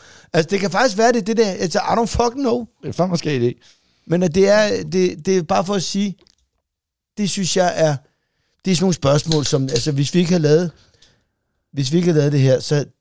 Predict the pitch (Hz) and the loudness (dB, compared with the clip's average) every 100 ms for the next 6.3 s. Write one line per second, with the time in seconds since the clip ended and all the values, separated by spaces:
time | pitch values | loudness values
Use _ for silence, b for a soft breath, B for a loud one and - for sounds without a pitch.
0 | _ _ - 131 113 - 113 120 107 113 | _ _ -2 -2 -2 -6 -2 -2 0 -2
1 | 104 90 90 80 110 104 143 151 160 135 | -2 -6 -12 -12 -10 -2 0 4 2 2
2 | 147 156 165 151 - 156 170 120 107 104 | -2 0 0 0 -2 -2 -2 -4 -6 -6
3 | 120 120 120 127 131 127 147 160 175 160 | -6 -4 -2 0 -2 -2 -2 0 2 2
4 | 170 143 147 180 147 135 143 123 - _ | 2 2 2 0 -4 -2 0 0 -4 _
5 | 147 135 180 139 139 147 - 139 135 160 | -8 -6 -4 -2 0 0 -4 -4 -2 0
6 | 147 139 139 | 0 0 -4